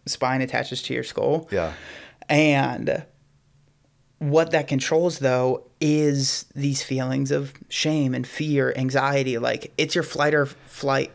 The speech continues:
Speaker 1: fight or flight center.
Speaker 2: Mine's
Speaker 1: Essen-
Speaker 2: flight or flight. I don't
Speaker 1: Fight
Speaker 2: have,
Speaker 1: or
Speaker 2: yeah,
Speaker 1: flight.
Speaker 2: I don't
Speaker 1: Yeah,
Speaker 2: have
Speaker 1: yeah,
Speaker 2: any
Speaker 1: yeah.
Speaker 2: fight. It's all flight or flight.
Speaker 1: <laughs> The fight or flight center of, like, okay, how am I gonna react to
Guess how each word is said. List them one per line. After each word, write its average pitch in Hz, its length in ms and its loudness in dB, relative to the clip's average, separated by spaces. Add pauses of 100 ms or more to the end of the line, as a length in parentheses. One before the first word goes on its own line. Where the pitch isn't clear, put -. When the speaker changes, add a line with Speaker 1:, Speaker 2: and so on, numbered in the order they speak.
(100)
Speaker 1:
fight 160 400 2
or 147 160 6
flight 131 480 -2 (260)
center. 131 540 0 (220)
Speaker 2:
Mine's 135 240 6
Speaker 1:
Essen- - 60 -4
Speaker 2:
flight 113 220 8
or 95 80 4
flight. 90 400 0
I 101 80 4
don't 110 100 4
Speaker 1:
Fight 151 200 8
Speaker 2:
have, 147 100 6
Speaker 1:
or - 20 2
Speaker 2:
yeah, 117 100 8
Speaker 1:
flight. 147 140 12
Speaker 2:
I - 60 10
don't - 40 10
Speaker 1:
Yeah, 135 80 12
Speaker 2:
have 151 100 12
Speaker 1:
yeah, 151 60 12
Speaker 2:
any 143 120 10
Speaker 1:
yeah. 143 100 10
Speaker 2:
fight. 95 200 4
It's 110 140 4
all 107 120 8
flight 98 240 4
or 90 60 2
flight. 82 320 -2
Speaker 1:
<laughs> - 60 -10 (540)
The 147 120 4
fight 160 200 6
or 151 60 6
flight 147 300 2
center 127 320 -2
of, 123 140 -6
like, 131 260 0 (240)
okay, 143 160 2
how 151 240 4
am 160 100 2
I 165 80 4
gonna 156 180 2
react 135 480 0
to 131 480 -2